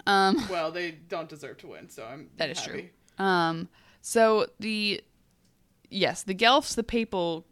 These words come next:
Speaker 1: people in Modena, are particularly strong. And they are nearby their neighbors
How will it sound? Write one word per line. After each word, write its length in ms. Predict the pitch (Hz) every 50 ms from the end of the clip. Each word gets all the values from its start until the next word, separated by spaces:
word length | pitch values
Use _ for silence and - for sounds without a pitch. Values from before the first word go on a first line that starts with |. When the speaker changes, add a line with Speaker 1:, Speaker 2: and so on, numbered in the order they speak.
| -
Speaker 1:
people 360 | - 180 160 - 147 143 139 -
in 300 | - 156 151 147 - - -
Modena, 480 | 170 170 165 165 165 160 143 143 - -
are 120 | - 156 -
particularly 720 | _ - - 190 180 - - 196 - 180 156 151 139 135
strong. 300 | - - - - - 190 _ _ - - - - - - - - - - - - - _ _ _ _ _ -
And 180 | 214 214 233
they 120 | 294 302 320
are 140 | 339 320 302
nearby 580 | 262 262 262 254 240 196 196 202 202 190 185 180
their 460 | 180 185 180 180 180 180 175 165 - -
neighbors 800 | 180 180 185 190 190 190 160 139 123 120 147 196 - - -